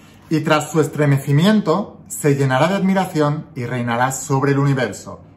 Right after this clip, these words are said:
Evangelio perdido de Santo Tomás. Así empieza la saga de La Voz de tu Alma de doce tomos. Esta es la primera página. Así empieza esta maravillosa aventura. ¿Por qué?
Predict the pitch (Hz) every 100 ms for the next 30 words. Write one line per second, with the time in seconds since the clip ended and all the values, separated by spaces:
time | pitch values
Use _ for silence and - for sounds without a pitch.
0 | - 113 113 113 135 143 147 151 147 113
1 | 110 135 143 143 107 104 120 120 120 -
2 | 98 - 104 175 185 185 175 185 180 135
3 | 120 - 170 175 160 147 156 151 147 151
4 | 131 147 175 196 190 202 247 - - -
5 | - - - - 147 156 151 143 135 127
6 | 123 220 123 90 87 - - - - 123
7 | 117 175 175 151 156 156 - 98 - 135
8 | - 135 131 120 123 120 120 113 123 107
9 | 95 135 - 190 117